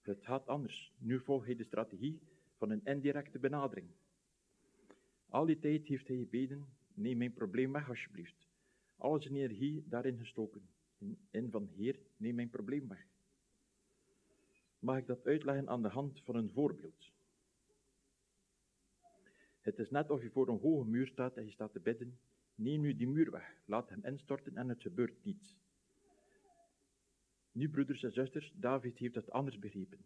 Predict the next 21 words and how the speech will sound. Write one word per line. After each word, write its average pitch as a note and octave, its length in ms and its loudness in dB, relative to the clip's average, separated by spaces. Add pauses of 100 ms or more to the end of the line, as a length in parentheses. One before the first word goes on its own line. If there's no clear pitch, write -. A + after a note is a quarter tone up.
(200)
David, C#3 540 -2 (520)
die A2+ 160 -4
handelde A2 340 2
anders. B2 520 -4
Het - 160 -18
antwoord C3 360 -2
van G2 160 -4
David B2+ 360 0
op G#2 140 -4
die A2 80 -10
muur C3 160 2
was A2+ 140 -8
simpel: B2+ 300 -4 (100)
"Met G2+ 200 -6
mijn G2 160 -8
God - 300 -4
spring - 340 -6
ik B2 140 -6
over B2 220 0
die A2 120 2
muur." D3 300 0